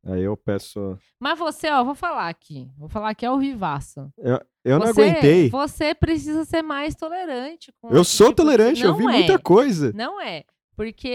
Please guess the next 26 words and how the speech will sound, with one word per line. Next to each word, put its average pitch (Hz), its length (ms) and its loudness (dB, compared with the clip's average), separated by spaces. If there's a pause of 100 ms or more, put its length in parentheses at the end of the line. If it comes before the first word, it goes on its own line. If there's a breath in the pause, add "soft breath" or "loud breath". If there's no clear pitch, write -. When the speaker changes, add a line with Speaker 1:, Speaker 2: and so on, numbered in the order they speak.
Speaker 2:
assim, 233 100 -6
Speaker 1:
Ô. 90 400 -2 (280)
Speaker 2:
o 214 80 -4
seriado 262 520 -8
é 285 80 -4
ruim, 320 540 -10
mas 233 220 -12
se - 80 -20
você 254 240 -12
insiste 269 580 -4
um 214 60 -14
pouquinho, 285 460 -16
ele 320 120 -12
começa 311 320 -6
a 320 40 -8
ficar 311 180 -10
Speaker 1:
Eu 294 60 -10
Speaker 2:
divertido. 101 520 -4
Speaker 1:
fui 117 220 2
até 113 320 -4
o 127 80 -4
segundo. 143 720 -6 (380)
Foi, 123 220 0
t-, - 140 -4
faltou 131 340 2
pouco. 151 500 2